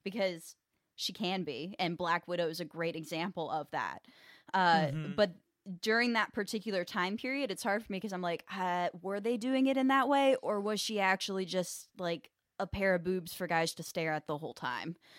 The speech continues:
Speaker 1: Uh,
Speaker 2: Pretty much.
Speaker 1: and
Speaker 2: Pretty much.
Speaker 1: yeah, and so it's, it's very conflicting 'cause I'm like, "Yeah, she can totally be like that. She can wear skimpy things and it does not matter because, you know, she's a human being and she can wear whatever she wants and be a total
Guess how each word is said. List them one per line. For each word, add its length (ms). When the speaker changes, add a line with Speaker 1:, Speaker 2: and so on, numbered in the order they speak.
Speaker 1:
Uh, 200
Speaker 2:
Pretty 180
much. 420
Speaker 1:
and 140
Speaker 2:
Pretty 80
much. 240
Speaker 1:
yeah, 360
and 140
so 180
it's, 360
it's 160
very 260
conflicting 760
'cause 140
I'm 160
like, 280
"Yeah, 280
she 200
can 120
totally 360
be 180
like 240
that. 180
She 200
can 160
wear 180
skimpy 380
things 280
and 100
it 80
does 180
not 180
matter 380
because, 420
you 160
know, 320
she's 240
a 100
human 240
being 400
and 100
she 100
can 180
wear 180
whatever 320
she 160
wants 420
and 120
be 120
a 40
total 380